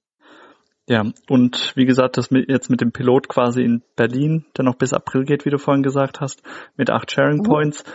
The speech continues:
Speaker 1: Und von da aus soll das Ganze dann, wenn ich es ja richtig jetzt verstanden hatte und auch deine Rolle verstehe darin, ähm,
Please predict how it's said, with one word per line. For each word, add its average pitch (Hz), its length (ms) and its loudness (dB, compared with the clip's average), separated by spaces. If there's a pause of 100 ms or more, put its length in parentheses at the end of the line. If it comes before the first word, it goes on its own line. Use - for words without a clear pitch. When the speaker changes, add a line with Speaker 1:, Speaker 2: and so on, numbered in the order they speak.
(260)
Speaker 1:
Und 127 120 -2
von 120 140 2
da 117 160 2
aus 123 240 2
soll 123 160 2
das 120 160 -2
Ganze 120 260 2
dann, 120 220 2
wenn 113 80 4
ich 110 80 -6
es - 60 -16
ja 120 80 2
richtig 120 320 -2
jetzt - 160 -2
verstanden 120 340 -2
hatte 123 140 -6
und 113 80 -2
auch - 120 -8
deine 113 220 0
Rolle 120 220 0
verstehe 123 380 -2
darin, 120 340 -2 (520)
ähm, 113 440 0